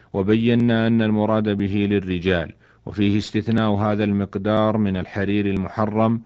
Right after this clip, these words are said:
وبذلك قال الجمهور خلافا لما ذكر عن بعض المالكية. وظاهر الحديث أنه لا فرق بين كون هذا المقدار منسوجا أو ملصقا،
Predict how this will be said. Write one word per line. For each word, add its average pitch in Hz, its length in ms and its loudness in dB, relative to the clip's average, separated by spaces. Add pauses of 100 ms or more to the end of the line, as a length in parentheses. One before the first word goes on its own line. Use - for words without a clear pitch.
(240)
وبذلك 98 600 0
قال 101 320 0
الجمهور 98 640 0
خلافا 101 480 -2
لما 95 380 -2
ذكر 98 360 -4
عن 95 220 -2
بعض 98 240 0
المالكية. 90 800 -4 (500)
وظاهر 117 440 4
الحديث 120 460 0
أنه 120 540 0
لا 117 140 2
فرق 117 340 -2
بين 110 340 0
كون 110 360 0
هذا 107 320 0
المقدار 104 640 -2
منسوجا 117 840 0 (440)
أو 113 220 4
ملصقا، 101 720 0